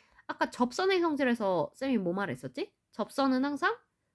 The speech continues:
반-, 원의 반지름이랑 구십 도로 만난다, 그치? 그래서 여기다가 구십 도 그려놔.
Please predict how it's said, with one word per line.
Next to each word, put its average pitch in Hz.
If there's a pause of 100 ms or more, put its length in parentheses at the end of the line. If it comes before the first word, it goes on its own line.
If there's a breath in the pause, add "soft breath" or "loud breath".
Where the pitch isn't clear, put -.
반-, 226
원의 240
반지름이랑 214
구십 311
도로 240
만난다, 156
그치? 165
그래서 175
여기다가 180
구십 202
도 147
그려놔. -